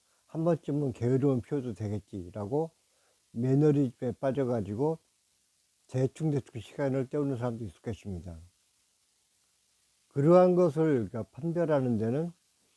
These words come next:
그 사람이 평소에 어떠한 자세를 가지고 주인을 섬기고 있는가, 그런 어떤 역량과 더불어서 자세의 문제가 또 소홀히 할 수 없는 그런 부분일 것입니다. 그래서,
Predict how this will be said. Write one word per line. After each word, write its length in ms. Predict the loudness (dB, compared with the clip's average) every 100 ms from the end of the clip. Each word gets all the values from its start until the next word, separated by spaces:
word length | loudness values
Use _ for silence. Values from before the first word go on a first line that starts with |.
| _ _ -10
그 120 | -8
사람이 380 | -4 -4 -4 -6
평소에 600 | -6 -6 -2 0 0 0 -6 _ _ _ _ _ _ _ _
어떠한 680 | -8 -8 -2 4 6 4 2
자세를 440 | -2 -4 -2 -2
가지고 460 | -2 -4 -4 -2 -4
주인을 380 | -4 -4 -2 -4
섬기고 420 | -6 -10 -6 -4
있는가, 540 | -2 -2 -4 -6 -12 -16 _ _ _ _ _
그런 180 | -8 -6
어떤 400 | -6 -8 -8 -10 -14 _ _ -4
역량과 640 | 4 6 6 6 4 2
더불어서 520 | 0 -2 -2 -2 -4
자세의 580 | -8 -4 -4 0 2 2
문제가 560 | 2 2 0 2 0 -2 _ _ _ _ -8
또 220 | -4 -4
소홀히 500 | -6 -2 0 2 2
할 100 | 2
수 200 | -2 -4
없는 440 | -2 0 0 -2 -6 _ _ _
그런 160 | -10 -8
부분일 320 | -8 -8 -8
것입니다. 580 | -10 -12 -12 -12 -14 -16 _ _ _ _ _ _ _ _ _ _ _ _ _ _ _ _ _ _ -4
그래서, 480 | -2 2 2 0